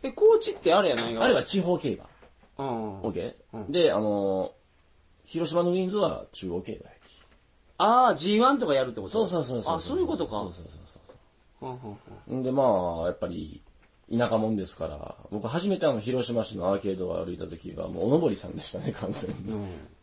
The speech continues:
Speaker 2: こう、こう、く-、顎ぶち上げてなんかもう左右見ながら歩いてて、お前恥ずかしい、やめろと突っ込まれたこと三回ありました。
Speaker 1: <laughs>
Speaker 2: これ実話です。
Speaker 1: はい。
Speaker 2: で、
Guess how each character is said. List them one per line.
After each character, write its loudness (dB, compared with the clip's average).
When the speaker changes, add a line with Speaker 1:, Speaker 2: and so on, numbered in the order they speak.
Speaker 2:
こ 2
う、 -20
こ 4
う、 -18
く-、 -8
顎 6
ぶ -2
ち 4
上 8
げ 6
て 4
な 0
ん 0
か -2
も -2
う 0
左 2
右 4
見 6
な 6
が 2
ら 4
歩 -2
い -6
て -4
て、 -2
お -2
前 2
恥 -6
ず -18
か -2
し -4
い、 -6
や 0
め 0
ろ -6
と -12
突 -12
っ -
込 -8
ま 2
れ 2
た -6
こ -6
と -10
三 -8
回 -12
あ -
り -18
ま -20
し -20
た。 -14
Speaker 1:
<laughs> -12
Speaker 2:
こ -2
れ -2
実 -4
話 4
で -8
す。 -20
Speaker 1:
は -6
い。 -14
Speaker 2:
で、 2